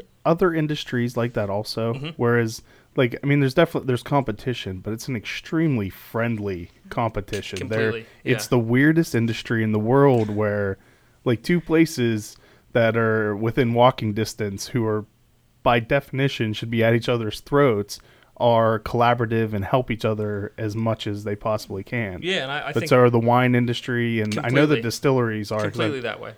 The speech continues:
Speaker 2: yeah. And, and it's been that way. Uh, the, the, the Wineries Association is actually the oldest, nineteen eighty-four. They started,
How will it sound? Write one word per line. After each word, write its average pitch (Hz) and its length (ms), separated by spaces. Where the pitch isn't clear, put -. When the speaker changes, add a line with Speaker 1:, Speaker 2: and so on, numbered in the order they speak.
Speaker 2:
yeah. 120 300
And, 127 180
and 131 160
it's 131 140
been 170 200
that 120 180
way. 120 420
Uh, 120 160
the, 117 140
the, 135 160
the 131 120
Wineries 151 440
Association 120 500
is 113 80
actually 120 240
the 113 120
oldest, 117 340
nineteen 117 260
eighty-four. 117 640
They 123 120
started, 113 520